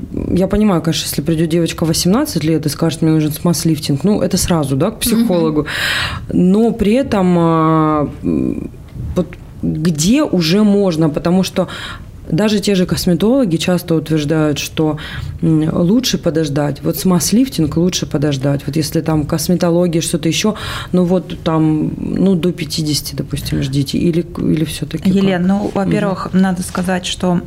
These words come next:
Speaker 3: в косметологии сейчас же тоже есть понятие смаз-лифтинг.
Speaker 1: Да.
Speaker 3: Это ультразвуковой
Speaker 1: Мгм.
Speaker 3: смаз-лифтинг. То есть, э, здорово, что нам на помощь пришли сейчас аппараты, и ультразвуковой смаз-лифтинг, он,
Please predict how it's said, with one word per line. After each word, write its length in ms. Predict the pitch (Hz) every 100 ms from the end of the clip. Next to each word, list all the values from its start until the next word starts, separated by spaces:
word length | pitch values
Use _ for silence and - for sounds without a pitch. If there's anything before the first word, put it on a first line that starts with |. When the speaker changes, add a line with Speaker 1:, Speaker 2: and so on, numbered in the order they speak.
| - -
Speaker 3:
в 120 | -
косметологии 640 | - 190 190 185 185 202 185
сейчас 240 | - 185
же 80 | 180
тоже 260 | 185 269 247
есть 180 | 196 -
понятие 380 | 175 170 180
смаз-лифтинг. 720 | 190 - 165 - 180 165 165
Speaker 1:
Да. 320 | 190 175 139 139
Speaker 3:
Это 220 | 156 -
ультразвуковой 840 | 196 185 190 185 180 185 196 180 160
Speaker 1:
Мгм. 60 | 170 180
Speaker 3:
смаз-лифтинг. 600 | 165 160 151 - - - - - - - - -
То 140 | - 180
есть, 400 | 175 - - 185
э, 360 | 180 175 170 - -
здорово, 540 | 165 160 196 180 156
что 440 | 156 - 170 156 -
нам 220 | 170 170
на 100 | 160
помощь 400 | 156 180 165 156
пришли 460 | - 160 - - 160
сейчас 420 | - - 160 -
аппараты, 560 | - 160 185 233 254 170 - - - - - - -
и 60 | 170
ультразвуковой 800 | 170 170 170 160 165 165 180 185
смаз-лифтинг, 920 | - 165 165 - 220 254 - 156 -
он, 220 | 196 208